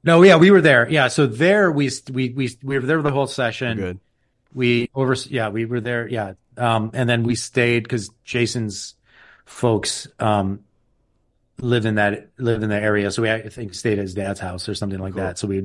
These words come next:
Speaker 1: we, you know, again, go back and forth, um, to the studio. So yeah, we were, you know, yeah, we, no, we wouldn't, y-, yes, we, to a certain degree, trust <laughs> the person,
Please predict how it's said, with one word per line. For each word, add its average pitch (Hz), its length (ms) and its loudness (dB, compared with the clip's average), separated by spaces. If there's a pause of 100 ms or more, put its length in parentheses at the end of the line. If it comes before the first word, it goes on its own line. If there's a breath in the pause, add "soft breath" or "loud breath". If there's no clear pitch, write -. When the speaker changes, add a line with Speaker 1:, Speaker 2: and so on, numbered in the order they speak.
(500 loud breath)
Speaker 1:
we, 104 60 -6 (120)
you 98 140 -10
know, 101 80 -2
again, 107 520 0 (360)
go 110 140 0
back 101 180 0
and 95 100 -8
forth, 92 400 -8 (540)
um, 92 400 -4 (1200)
to 107 140 0
the 95 100 -4
studio. 92 380 -2
So - 120 -2
yeah, 117 140 2
we 113 140 0
were, 110 160 -2
you 117 140 0
know, 104 100 -4
yeah, 107 120 2
we, 107 140 -2
no, 113 200 0
we 120 420 0
wouldn't, 104 360 -8
y-, 120 140 -14 (580 soft breath)
yes, 170 480 4
we, 135 360 4 (380)
to 131 120 2
a 120 60 2
certain 113 300 0
degree, 101 360 -2
trust - 640 -6 (1300)
<laughs> - 160 -12
the 175 300 2
person, 131 440 2